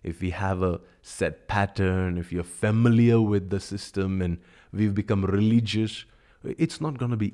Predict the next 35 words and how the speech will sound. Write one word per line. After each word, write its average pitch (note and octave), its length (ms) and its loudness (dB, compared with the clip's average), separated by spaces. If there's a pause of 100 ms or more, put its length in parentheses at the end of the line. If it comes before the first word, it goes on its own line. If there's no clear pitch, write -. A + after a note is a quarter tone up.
easy. E2+ 420 -4 (380)
There G2 180 -2
are F#2+ 140 -2
all A#2+ 280 4
kinds A2+ 520 -2
of F#2 180 -2
traditions F#2+ 600 -2
that F#2 160 -2
we'll F2+ 260 0
have F2 240 -10
to G2 60 -2
break. E2+ 460 -4 (460)
We F#2+ 180 -2
cannot G#2+ 560 -2 (220)
just F2+ 320 -2
get F2 280 -2
used G2+ 460 0
to F2+ 180 0
a F2 140 -2 (160)
autopilot F#2+ 1500 -2
mode. F2+ 500 2 (240)
Sometimes G#2+ 760 -2 (460)
we G#2 240 2
know B2 240 6
how A#2 220 0
to F#2+ 140 0
drive F2 480 0
on F2 120 2
an E2+ 140 0
autopilot E2+ 600 -4
mode. E2 300 -2 (400)
We F#2+ 180 2
know G2+ 240 2
how G#2+ 220 -2
to F2+ 300 0